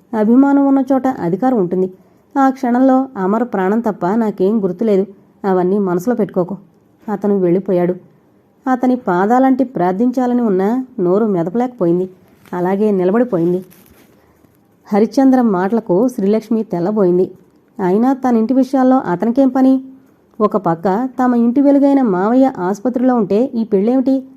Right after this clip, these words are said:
అయినా తన మనసేమిటో తల్లికి తెలీదా? శ్రీలక్ష్మి, త్వరగా తయారవు. నీకు నచ్చిన బట్టలు తెచ్చుకుందువు గాని, తల్లి హెచ్చరించింది. అమ్మా, దెబ్బతిన్నట్టు చూసింది శ్రీలక్ష్మి. మీ అమ్మాయి ఆ అమ్మాయిని కొత్తగా పిలవడం నేర్చుకుంటుందిలా ఉంది సావిత్రి.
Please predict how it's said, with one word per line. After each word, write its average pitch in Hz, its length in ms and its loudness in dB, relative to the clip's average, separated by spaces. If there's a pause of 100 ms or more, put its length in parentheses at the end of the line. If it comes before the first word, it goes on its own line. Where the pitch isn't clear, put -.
(420)
అయినా 185 360 2
తన 226 220 -2
మనసేమిటో 240 580 0
తల్లికి 233 300 0
తెలీదా? 240 440 4 (1000)
శ్రీలక్ష్మి, 196 680 2 (120)
త్వరగా 180 260 2
తయారవు. 214 460 2 (180)
నీకు 202 180 -2
నచ్చిన 185 260 -2
బట్టలు 226 240 0
తెచ్చుకుందువు 226 440 0
గాని, 220 220 0 (580)
తల్లి 180 180 2
హెచ్చరించింది. 180 720 0 (800)
అమ్మా, 190 380 2 (440)
దెబ్బతిన్నట్టు 202 600 -2 (100)
చూసింది 180 340 -2
శ్రీలక్ష్మి. 170 600 -4 (840)
మీ 196 180 4
అమ్మాయి 196 640 2
ఆ 185 60 -10
అమ్మాయిని 202 380 -2
కొత్తగా 202 400 -4
పిలవడం 233 420 0
నేర్చుకుంటుందిలా 240 640 0
ఉంది 247 160 0
సావిత్రి. 220 540 0